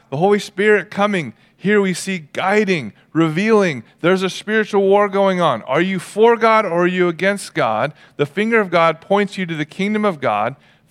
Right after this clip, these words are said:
through faith in the Son of God, so you might escape the wrath of God. The people in Jesus' day missed it, and they chose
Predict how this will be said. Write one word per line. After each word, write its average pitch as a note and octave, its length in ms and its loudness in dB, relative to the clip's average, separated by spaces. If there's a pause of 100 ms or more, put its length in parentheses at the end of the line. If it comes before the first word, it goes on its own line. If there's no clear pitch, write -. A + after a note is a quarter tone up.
through A3 220 -2
faith D3+ 480 -2
in D3 140 -8
the D#3+ 80 -4
Son G3+ 260 0
of F3 120 -2
God, A#2 340 -2 (560)
so - 180 -2
you E3+ 300 0
might F3 360 0
escape D#3+ 580 -6
the C#3 120 -6
wrath F3+ 380 -2
of C#3+ 140 -6
God. A2+ 300 -10 (380)
The D#3 100 -2
people G#3 400 0
in F#3 60 0
Jesus' E3+ 360 -4
day E3+ 220 -2
missed D#3 400 -4
it, A#2+ 160 -10 (720)
and D3+ 140 -4
they F#3+ 120 2
chose F#3 640 0